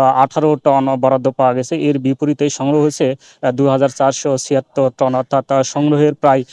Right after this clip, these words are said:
আহ, তেরো পার্সেন্ট, আহ, সংগ্রহ হয়েছে। অর্থাৎ, আহ, নওগাঁ জেলা যেহেতু খাদ্য উদ্ভিদ জেলা এবং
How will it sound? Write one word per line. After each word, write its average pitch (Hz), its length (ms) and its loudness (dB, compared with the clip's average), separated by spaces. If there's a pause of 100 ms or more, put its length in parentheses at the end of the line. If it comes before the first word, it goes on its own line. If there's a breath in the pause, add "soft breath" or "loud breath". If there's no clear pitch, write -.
(260 loud breath)
আহ, 135 60 0
তেরো 147 300 2
পার্সেন্ট, 143 480 -2
আহ, 135 100 0
সংগ্রহ 135 440 0
হয়েছে। 135 260 -2
অর্থাৎ, 143 340 0
আহ, 143 100 2
নওগাঁ 139 360 0
জেলা 139 200 0
যেহেতু 135 320 -2
খাদ্য 127 300 -6
উদ্ভিদ 127 360 -4
জেলা 127 260 -2
এবং 127 340 -2